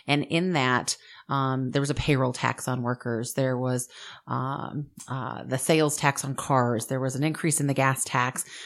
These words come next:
But the thing that most was most impactful for my community is that there's a provision in House Bill twenty seventeen which would allow the Department of Transportation to toll the existing freeways in our <laughs> state.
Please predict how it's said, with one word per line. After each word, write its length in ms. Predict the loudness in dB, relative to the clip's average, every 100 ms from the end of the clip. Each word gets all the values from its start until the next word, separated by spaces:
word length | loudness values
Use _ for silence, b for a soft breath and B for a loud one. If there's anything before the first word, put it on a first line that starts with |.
| B 0
But 140 | 2
the 80 | 4
thing 280 | 4 4 4
that 140 | 4
most 320 | 4 2 0
was 220 | 0 0 2
most 240 | 0 0
impactful 600 | -2 4 4 4 -4 -6
for 80 | -2
my 100 | -2
community 680 | -2 -2 -2 -2 -2 -4 B B B
is 240 | -2 0 2
that 240 | 0 2 0
there's 240 | 0 0
a 80 | -2
provision 600 | -2 -2 0 0 0 0
in 380 | 0 0 -2 -2 -4
House 200 | -6 -6
Bill 120 | -8
twenty 200 | -4 -4
seventeen 560 | -4 -6 -4 -2 -2
which 220 | -2 -4 -6
would 120 | -4
allow 480 | -2 0 0 0 -2 B B B
the 40 | -10
Department 320 | -6 -4 -4
of 60 |
Transportation 1080 | -2 -4 -4 -6 -10 -2 -2 -2 -2 -2 -2
to 360 | -2 0 0 0 B B _
toll 400 | 0 2 2 2
the 200 | 0 0
existing 840 | -2 -4 -2 0 0 -2 -2 -2 -4 _ -6
freeways 640 | 0 2 4 2 0 -6 -8
in 120 | -6 -4
our 140 | -4
<laughs> 20 |
state. 540 | -4 -2 0 0 -2